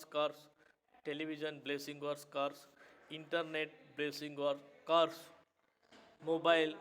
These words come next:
is blessing or curse, આ વરદાન છે કે અભિશાપ. અ, ઘણીવાર આવું બધું પૂછાતું હોય તો શરૂઆત આપણે કરતા હોય ત્યારે નિબંધની અંદર,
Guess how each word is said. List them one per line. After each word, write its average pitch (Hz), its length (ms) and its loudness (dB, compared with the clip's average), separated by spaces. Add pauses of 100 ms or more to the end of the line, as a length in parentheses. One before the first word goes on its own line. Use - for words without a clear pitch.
(180)
is 156 280 -10
blessing 156 340 -2
or 147 180 2 (200)
curse, 160 200 4 (320)
આ 143 40 0
વરદાન 143 400 -2
છે - 140 -14
કે 147 80 -8
અભિશાપ. 139 420 -6 (680)
અ, 269 120 -4
ઘણીવાર 220 420 -4
આવું 180 160 -2
બધું 165 400 -10
પૂછાતું 139 440 -6
હોય 127 80 -8
તો 156 120 -14
શરૂઆત 226 440 -6
આપણે 220 220 -8
કરતા 160 300 -10
હોય 143 160 -8
ત્યારે 147 260 -8
નિબંધની 165 540 -10
અંદર, 147 360 -4